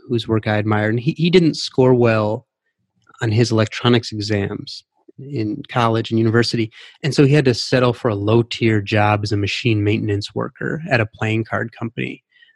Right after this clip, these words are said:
uh, in Kyoto. Well, well, his peers who scored really well went to become sort of tech specialists at big companies in Tokyo. And he realized he wasn't equipped to work on the cutting edge. Uh, but the, the company was in crisis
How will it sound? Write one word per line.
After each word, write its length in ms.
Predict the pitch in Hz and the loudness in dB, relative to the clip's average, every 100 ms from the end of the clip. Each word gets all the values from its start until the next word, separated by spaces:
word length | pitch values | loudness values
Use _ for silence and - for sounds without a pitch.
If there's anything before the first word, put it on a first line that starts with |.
| - | -10
uh, 120 | 110 | -6
in 80 | 117 | -4
Kyoto. 420 | 131 208 214 120 | 0 0 2 0
Well, 300 | 104 113 123 | 0 0 0
well, 240 | 120 131 117 | 0 0 0
his 240 | 117 107 - _ - | -2 -6 -10 _ -2
peers 420 | 196 143 123 - | 4 4 4 0
who 180 | 123 110 | -6 -8
scored 300 | - 135 113 | -2 0 2
really 180 | 131 160 | 2 2
well 480 | 208 160 120 120 _ _ | 2 2 0 -6 _ _
went 180 | - 127 | -2 -2
to 80 | - | -2
become 300 | 123 127 120 | -4 0 -2
sort 160 | - 110 | 0 -2
of 80 | |
tech 240 | - 127 - | -2 -8 -4
specialists 680 | - 117 - 110 107 - - | -2 -2 -2 -4 -4 -10 -12
at 180 | 107 | -8
big 160 | - 113 | -4 -4
companies 460 | 107 101 107 101 98 | -2 -2 0 -2 -2
in 100 | 95 | -6
Tokyo. 440 | 98 - - - _ _ - - _ _ | -8 -10 -14 -16 _ _ -20 -20 _ _
And 380 | - 131 127 123 - _ | -4 0 0 -2 -6 _
he 220 | - 180 | -10 -6
realized 640 | 180 208 214 151 123 110 - | -2 0 2 2 2 -2 -4
he 80 | |
wasn't 420 | 131 123 117 113 - | 0 2 2 -4 -8
equipped 540 | - - 120 - - - _ | -10 -4 -4 -4 -20 -20 _
to 100 | - | -4
work 260 | 113 107 - | -2 -2 -4
on 100 | 117 | -6
the 60 | 104 | -4
cutting 300 | - 104 98 | -2 -4 -4
edge. 320 | 98 - - _ _ _ _ _ - | -8 -12 -20 _ _ _ _ _ -10
Uh, 260 | 120 110 110 - | -6 -6 -6 -12
but 420 | 123 175 180 - _ - | 0 2 2 -2 _ -4
the, 220 | 120 117 | -4 -2
the 100 | 147 | -4
company 380 | 127 202 226 165 | 0 2 4 4
was 180 | 127 113 | 4 2
in 100 | 104 | 0
crisis 760 | 104 - 95 - 135 - - | -4 -4 -4 -6 -10 -10 -14